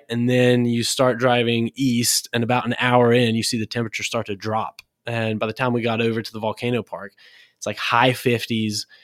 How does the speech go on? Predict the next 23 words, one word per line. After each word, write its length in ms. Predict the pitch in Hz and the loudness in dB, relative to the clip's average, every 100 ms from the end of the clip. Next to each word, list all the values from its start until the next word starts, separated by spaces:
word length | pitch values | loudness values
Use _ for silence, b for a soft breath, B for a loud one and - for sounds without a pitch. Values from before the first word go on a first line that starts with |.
| b b - | b b -12
rainy, 1040 | 101 104 110 120 120 120 120 117 117 107 - | -8 -2 2 4 6 4 2 0 -2 -4 -10
wet. 600 | 98 113 120 120 120 - _ b b b | -6 0 0 0 -2 -10 _ b b b
Suffice 640 | - - 139 - 151 151 143 | -6 -2 -2 4 4 4 2
it 100 | 131 | 0
to 80 | |
say, 300 | - 139 120 | 2 4 4
I 120 | 110 110 | 4 2
didn't 300 | 117 113 - | 2 2 0
pack 300 | 127 117 120 | 0 0 0
a 60 | |
bunch 260 | 107 110 113 | -2 -2 -4
of 100 | - | -4
cold 300 | - 117 113 | 2 4 6
weather 300 | 117 113 110 | 4 6 4
gear 300 | 104 110 110 | 4 2 2
for 100 | 113 | -2
the 120 | 95 | -4
Hawaii 400 | 107 107 107 104 | 0 0 0 -2
trip, 380 | - 107 95 - | -4 -6 -6 -6
so 160 | 110 | -4
lesson 500 | 101 107 117 127 113 | -2 0 0 0 0
learned 420 | 110 110 110 104 101 | 2 2 2 0 0
there. 320 | 101 - | -2 -4